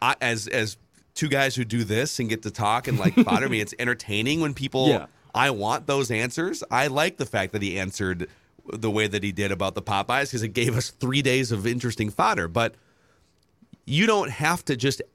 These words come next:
Speaker 1: answer questions like an open book with no regard for how it's gonna land in the locker room. So it's, like, just cyborg mode from this point forward, and then pop your head up at the end of the year and see where it gets you.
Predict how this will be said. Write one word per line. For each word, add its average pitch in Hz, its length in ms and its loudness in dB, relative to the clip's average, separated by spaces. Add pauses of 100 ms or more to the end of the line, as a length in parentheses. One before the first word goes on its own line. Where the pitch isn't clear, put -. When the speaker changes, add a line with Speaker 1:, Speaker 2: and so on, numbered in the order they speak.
Speaker 1:
answer 113 380 0
questions 160 680 0
like 131 260 0 (140)
an 160 120 0
open 185 280 0
book 254 400 0
with 135 180 0
no 160 160 4
regard 175 460 2
for 135 140 -2
how 123 140 2
it's 120 100 -4
gonna 123 180 -2
land 135 260 0
in 123 60 0
the 104 80 -2
locker 127 300 0
room. 98 100 0
So 98 220 2
it's, 101 260 -2
like, - 180 -4
just 139 220 0 (280)
cyborg 123 680 2
mode 92 480 -2 (440)
from 104 200 0
this 110 140 2
point 110 300 -2
forward, 78 540 -2 (360)
and 101 160 2
then 92 220 -2 (240)
pop 113 300 0
your 120 100 2
head 110 180 2
up 113 140 0
at 101 100 -2
the 98 120 0
end 98 100 -2
of 90 80 -4
the 87 80 -2
year 85 240 0
and 78 140 -6
see 92 200 -2
where 87 160 0
it 76 120 -8
gets 73 260 -8
you. 52 160 -16